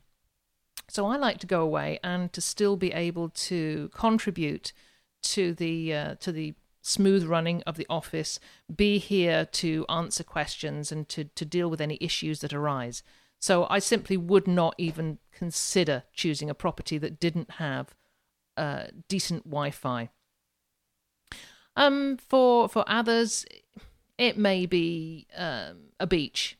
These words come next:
And in fact, we had decided on that, uh, that for two thousand thirteen, we wanted a, a, a beach holiday. And, and so the search began.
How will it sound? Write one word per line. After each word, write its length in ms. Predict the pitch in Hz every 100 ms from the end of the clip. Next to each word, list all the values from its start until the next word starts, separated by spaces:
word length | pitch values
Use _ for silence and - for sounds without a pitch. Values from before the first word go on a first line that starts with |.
| _
And 140 | 175 165
in 80 | 156
fact, 460 | 180 151 - -
we 160 | 170 180
had 160 | 170 156
decided 500 | 160 170 156 156 151
on 220 | 147 139 -
that, 320 | 151 - 160
uh, 100 | 139
that 220 | 147 -
for 60 | 156
two 200 | - 185
thousand 400 | 165 143 139 -
thirteen, 460 | 156 - 262 240
we 80 | 196
wanted 320 | 175 165 160
a, 120 | 160 -
a, 140 | - 151 -
a 80 | 165
beach 560 | - 170 151 - - - _ -
holiday. 440 | 165 143 127 117 - _ _ _ _ _ _ _ -
And, 520 | 185 185 185 185 -
and 180 | 220 254
so 180 | - 196
the 100 | 208
search 400 | - 165 - -
began. 440 | 180 190 151 139